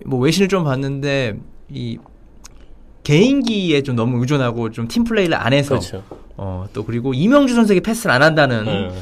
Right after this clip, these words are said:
Speaker 1: 어, 이 네티즌들의 제보를 제가 받습니다. <laughs> 안 하게 생겼어요, 근데.
Speaker 2: 그러니까
Speaker 1: 네.
Speaker 2: 제가 보기엔 이 선수는 무조건 주인공이 돼야
Speaker 1: 네.
Speaker 2: 되는 선수인 것
Speaker 1: 네.
Speaker 2: 같고, 근데 또 카타르가 수준이 그렇게 높지가 않잖아요.
Speaker 1: 네네.
Speaker 2: 그러니까 고만고만한 팀들 간의 대결에서는 되게 빛날 수 있는 선수인데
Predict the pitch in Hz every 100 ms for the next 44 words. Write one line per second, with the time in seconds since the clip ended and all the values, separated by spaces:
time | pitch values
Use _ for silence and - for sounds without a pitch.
0 | - - 101 95 107 120 156 147 127 120
1 | 127 120 110 107 120 - - 135 - 107
2 | - - - - 135 - 254 - - 117
3 | 196 262 269 302 311 269 285 165 131 -
4 | 165 - 123 156 120 - 123 104 151 202
5 | 214 156 185 180 147 202 247 185 - 170
6 | 185 170 139 127 135 131 127 147 143 131
7 | 107 104 101 127 92 - - - - 139
8 | 151 151 160 131 127 - - - - -
9 | 262 220 - 240 240 156 139 107 - 165
10 | 160 92 - 117 98 127 110 101 98 120
11 | - 175 254 240 220 208 190 185 - 190
12 | 180 170 160 143 123 113 135 131 117 120
13 | 113 123 151 120 104 104 135 117 95 117
14 | 95